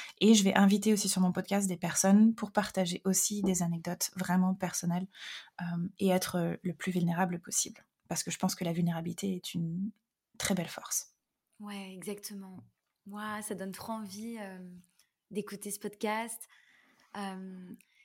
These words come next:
Speaker 2: c'est clair qu'en fait, on est tous dans le même bateau. On, en fait, en tant qu'humains, on vit tous des épreuves et c'est juste qu'elles vont se manifester sous différentes formes, donc certains, ça va être au niveau financier, d'autres au niveau de la santé,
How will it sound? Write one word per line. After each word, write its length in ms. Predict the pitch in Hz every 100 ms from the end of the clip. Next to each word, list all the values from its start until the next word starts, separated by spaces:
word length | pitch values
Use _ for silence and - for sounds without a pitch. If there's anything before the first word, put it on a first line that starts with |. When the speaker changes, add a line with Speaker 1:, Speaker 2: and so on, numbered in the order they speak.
| -
Speaker 2:
c'est 140 | -
clair 220 | 202 240
qu'en 480 | - 220 196 190 -
fait, 220 | 202 240
on 60 | 233
est 140 | 185
tous 220 | 180 254 220
dans 140 | 220
le 160 | 202 190
même 220 | 196 196
bateau. 460 | 190 185 233 233 _ _ _ _ _ _ _ _ _ -
On, 120 | 208 202
en 60 | 208
fait, 220 | 233 226 -
en 100 | 190
tant 120 | 196
qu'humains, 640 | - 208 208 220 233 240
on 100 | 196
vit 180 | 175 175
tous 300 | - 240 226
des 200 | 190 185
épreuves 500 | 202 - 214 233 208 180 -
et 420 | 190 185 185 185 - _ _ _
c'est 160 | - 202
juste 160 | 220
qu'elles 120 | 240 185
vont 120 | 180
se 80 | -
manifester 560 | 190 185 202 - 220
sous 240 | 214 - 180
différentes 400 | 180 196 180 180
formes, 480 | - 233 233 220 202 _ _
donc 140 | 190 185
certains, 320 | 202 - 214
ça 120 | 220
va 80 | 185
être 120 | 180
au 40 | 185
niveau 160 | 170
financier, 680 | 170 214 202 202 - 226 220
d'autres 280 | 202 202 196
au 40 |
niveau 160 | 185 180
de 60 |
la 100 | 180
santé, 600 | 180 202 196 220 214 202